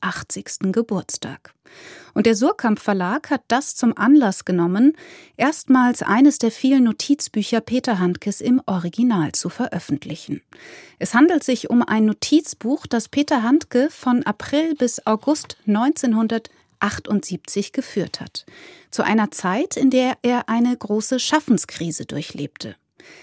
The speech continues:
Die Bestseller der Anfangsjahre, etwa Die Angst des Tormanns beim Elfmeter, liegen hinter ihm.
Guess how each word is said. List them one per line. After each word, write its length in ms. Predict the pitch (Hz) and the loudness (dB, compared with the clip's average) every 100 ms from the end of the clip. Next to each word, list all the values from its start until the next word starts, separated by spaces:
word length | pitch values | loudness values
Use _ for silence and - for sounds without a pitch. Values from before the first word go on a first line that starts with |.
| - - | -8 -2
Die 80 | |
Bestseller 520 | 202 302 - - 254 226 | 0 0 0 0 2 2
der 160 | 208 | 2
Anfangsjahre, 880 | 233 - 185 165 - 147 151 151 - | 0 0 0 0 -2 -4 -4 -6 -6
etwa 420 | 196 - 202 196 | -6 -4 -2 -2
Die 280 | 190 202 202 | -2 -4 -2
Angst 380 | - 247 294 - | 2 4 4 2
des 180 | 220 - | -4 -4
Tormanns 600 | - 240 262 226 196 - | -2 2 4 4 2 0
beim 260 | - 196 208 | 0 0 0
Elfmeter, 760 | - 220 - 175 170 - 208 247 | -2 -4 -2 -2 -2 -4 -6 -4
liegen 320 | 202 175 202 | -2 0 -2
hinter 400 | 202 165 - - | 0 -2 -4 -10
ihm. 180 | 180 | -10